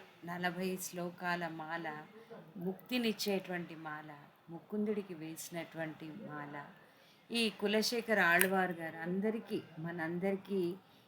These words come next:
ఈ ముకుందమాల అనేటువంటి దాన్ని ఇచ్చి,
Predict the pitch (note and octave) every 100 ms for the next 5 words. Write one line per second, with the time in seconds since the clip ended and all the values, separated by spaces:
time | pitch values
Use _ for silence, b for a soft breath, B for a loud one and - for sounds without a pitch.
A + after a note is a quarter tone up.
0 | b F#3+ F3+ E3+ E3+ A3 A3 G#3 G3 G3
1 | F#3+ F#3+ F3+ F3+ F3+ F3+ F3+ E3+ F3 E3+
2 | E3 D#3+ - G#3 E3